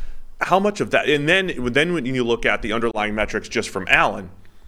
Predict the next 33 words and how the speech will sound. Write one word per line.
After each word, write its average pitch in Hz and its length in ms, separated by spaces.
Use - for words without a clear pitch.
and 120 100
I 123 60
know 156 160
the 165 80
league 143 260
is 123 80
trending 92 360
this 87 160
way, 90 140
but 87 220
Allen's 123 340
lowest 120 420
average 117 300
depth 110 220
of 101 80
target 87 480
by 98 160
a 95 40
mile 95 480
and 113 180
a, 110 320
a 104 140
yard 127 380
and 135 100
a 127 40
half 110 260
shorter 101 540
than 110 120
it 95 80
was 95 200
last 92 300
year, 78 220
right? 98 340